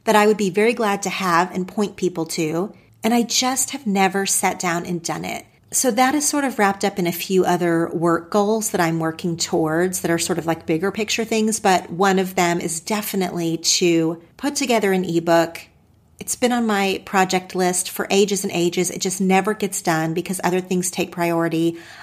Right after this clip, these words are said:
I've finally figured out a way to do it, I think, and I've definitely figured out what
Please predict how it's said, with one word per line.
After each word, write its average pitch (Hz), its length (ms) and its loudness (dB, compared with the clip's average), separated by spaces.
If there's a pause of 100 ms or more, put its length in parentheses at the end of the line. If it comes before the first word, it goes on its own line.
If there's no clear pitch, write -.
I've 190 180 4
finally 208 300 2
figured 196 320 0
out 175 180 4
a 180 100 2
way 165 520 2
to 190 400 2
do 226 240 -2
it, 320 320 0
I 175 80 -2
think, - 540 -2
and 175 420 0
I've 160 320 2
definitely 208 380 -2
figured 185 260 0
out 175 160 0
what 170 240 0